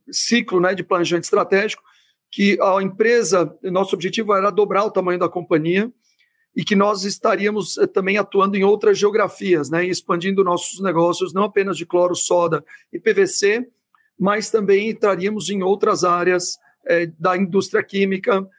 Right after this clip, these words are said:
eh, onde nós conhecemos bem, que são os intermediários químicos e outros produtos. O,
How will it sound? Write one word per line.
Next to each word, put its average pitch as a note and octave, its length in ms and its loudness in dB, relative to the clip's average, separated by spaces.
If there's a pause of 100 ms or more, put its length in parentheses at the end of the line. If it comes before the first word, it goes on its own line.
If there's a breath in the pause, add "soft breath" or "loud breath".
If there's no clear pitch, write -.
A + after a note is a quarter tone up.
(240 soft breath)
eh, E3+ 160 2 (100)
onde G3 300 2
nós F#3 440 -2
conhecemos G3 580 0
bem, F3+ 200 -2
que - 60 -10
são F3+ 120 -6
os D#3+ 120 -4
intermediários F3 680 -2
químicos F#3+ 520 -4
e F3+ 40 4
outros F3 200 0
produtos. C#3+ 540 -2 (1160 soft breath)
O, A3+ 440 2